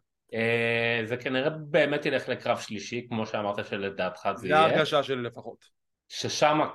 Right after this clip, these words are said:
Speaker 1: כנראה ג'וש ייקח. אה, אבל כן, קרב טוב, אלכס שלי נותנים לו ריצה יפה, שמע, הוא כבר הגן על ה-, על האליפות מול כמה ש-,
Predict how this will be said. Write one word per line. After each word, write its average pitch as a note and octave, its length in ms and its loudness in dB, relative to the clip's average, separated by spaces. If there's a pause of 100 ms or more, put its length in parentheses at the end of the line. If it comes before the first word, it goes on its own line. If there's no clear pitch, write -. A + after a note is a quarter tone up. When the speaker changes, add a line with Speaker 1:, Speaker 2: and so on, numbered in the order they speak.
(160)
Speaker 1:
כנראה A2+ 540 2
ג'וש A2+ 320 0
ייקח. B2+ 640 2 (1200)
אה, A2+ 720 0 (160)
אבל D3+ 200 0
כן, A#3 260 4
קרב D#3+ 340 4
טוב, A2+ 280 0
אלכס D3 260 2
שלי D3+ 400 2 (720)
נותנים C3 360 -2
לו D3 100 4
ריצה C3 600 0 (260)
יפה, A2+ 360 2
שמע, B2+ 180 0
הוא F#2 180 0
כבר G2 140 2
הגן G#2 320 -2
על A#2+ 80 2
ה-, A#2+ 200 4
על G#2+ 180 -2
האליפות G2 920 -4
מול A2 180 -6
כמה A#2 420 0
ש-, - 420 -12